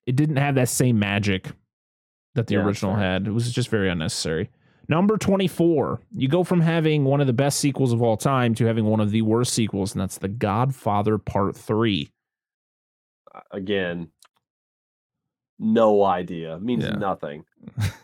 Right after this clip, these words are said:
Speaker 2: No, I mean, really, like, I've heard Godfather Two and Godfather really, really good films, but I know nothing of them outside of that.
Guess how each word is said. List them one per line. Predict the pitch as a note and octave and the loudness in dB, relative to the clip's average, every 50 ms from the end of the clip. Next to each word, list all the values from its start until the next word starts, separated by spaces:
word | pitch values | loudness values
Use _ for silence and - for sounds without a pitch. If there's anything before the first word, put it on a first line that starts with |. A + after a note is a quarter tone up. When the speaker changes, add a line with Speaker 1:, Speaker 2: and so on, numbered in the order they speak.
| _ _ _ _ _ _ _ _ _ _ _ _ _ _ _ _ _ _ _ _ _ _ C#3+ D3 D3+ | _ _ _ _ _ _ _ _ _ _ _ _ _ _ _ _ _ _ _ _ _ _ -10 0 4
Speaker 2:
No, | F#3+ G3 F#3 | 6 8 8
I | F3 | 8
mean, | E3+ E3+ E3 D#3 | 6 6 6 8
really, | F3 G3+ F3+ | 8 6 8
like, | D3 D3 D3+ - | 6 2 2 4
I've | D#3 - G3+ F#3 | 4 2 2 2
heard | F#3 G3+ G#3+ G3+ E3 | 4 4 4 4 4
Godfather | D3 C#3 C#3 C#3 C#3+ C3+ B2 A2+ | 4 4 4 4 2 0 0 0
Two | G#2 - B2+ B2+ A#2 G#2+ G#2 | -6 -6 -6 -4 -4 -4 -4
and | D2+ G#2 G#2 | -6 -8 -6
Godfather | G#2 G2+ G2 - G#2 F#2+ F2+ | -6 -6 -6 -6 -6 -8 -8
really, | F2 E2+ E2 G2 G2 G2 G2 G2 | -8 -10 -10 -10 -8 -8 -6 -6
really | F#2+ G2 G2 F#2+ F#2+ | -6 -6 -6 -8 -8
good | F#2 F#2+ F2 | -8 -10 -10
films, | - G2+ G2 G2+ G#2 G2 | -8 -8 -8 -8 -8 -8
but | - G2 | -8 -8
I | |
know | G#2 G#2+ G#2 | -6 -4 -4
nothing | G2 G2 F#2+ G2 G2 F#2+ F2 - F#2 F#2 | -4 -4 -4 -4 -4 -4 -4 -6 -8 -8
of | F2 E2+ | -8 -10
them | E2+ | -10
outside | E2+ D#2+ D#2+ - - - D#2+ D#2 | -12 -12 -14 -14 -10 -10 -10 -10
of | D#2 D2+ | -10 -12
that. | C#2+ C#2+ D2 C#2 B1 | -14 -16 -16 -16 -18